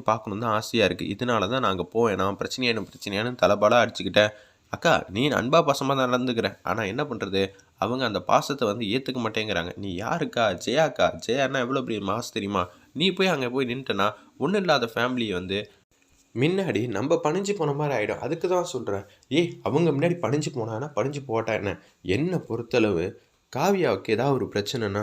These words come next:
நான் தானே முன்ன நின்னு பார்க்கணும். என்னடி சொல்ற?" அப்படின்னு சொல்லி ஜெயா வந்து ஆதங்கப்பட்டு பேசுறாங்க. கௌதம் வந்து எல்லாம் புரிஞ்சுக்கிறாங்க. ராகினியால தான் இந்த குடும்பத்துல வந்து பிரச்சனை மேல பிரச்சனை வந்துகிட்டு இருக்கு. அம்மாட்ட சொன்னா கேட்க மாட்டேங்கிறாங்க.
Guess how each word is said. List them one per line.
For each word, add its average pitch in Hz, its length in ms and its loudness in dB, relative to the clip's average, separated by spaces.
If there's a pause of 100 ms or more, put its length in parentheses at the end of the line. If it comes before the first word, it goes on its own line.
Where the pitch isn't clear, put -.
(100)
நான் 175 260 -4
தானே 185 200 -2
முன்ன 160 220 0
நின்னு 151 260 -4
பார்க்கணும். 131 520 -2 (280)
என்னடி 208 360 4
சொல்ற?" 123 260 2
அப்படின்னு 127 360 0
சொல்லி 98 220 2 (360)
ஜெயா 123 220 4
வந்து 180 220 2
ஆதங்கப்பட்டு 160 500 2
பேசுறாங்க. 127 520 2 (220)
கௌதம் 117 380 0
வந்து 165 240 0
எல்லாம் 143 280 0
புரிஞ்சுக்கிறாங்க. 113 580 -2 (420)
ராகினியால 107 580 -2
தான் 131 140 -4
இந்த 127 100 -4
குடும்பத்துல 117 400 -2
வந்து 104 180 -4
பிரச்சனை 110 380 -8
மேல 107 180 -4
பிரச்சனை - 340 -6
வந்துகிட்டு 90 320 -2
இருக்கு. 87 220 -6
அம்மாட்ட 131 400 -4
சொன்னா 104 300 -8
கேட்க 123 340 -8
மாட்டேங்கிறாங்க. 101 560 -8